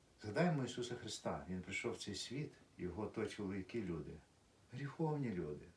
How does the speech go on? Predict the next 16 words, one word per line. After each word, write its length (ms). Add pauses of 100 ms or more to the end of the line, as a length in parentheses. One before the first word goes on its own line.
(140)
Тому 260
що 340
нема 600
праведного 600
ні 200
одного. 400
Про 120
це 140
пише 320
Біблія. 460
Ми 100
всі 340
грішні. 540 (1700)
Ми 100
всі 280
грішні. 380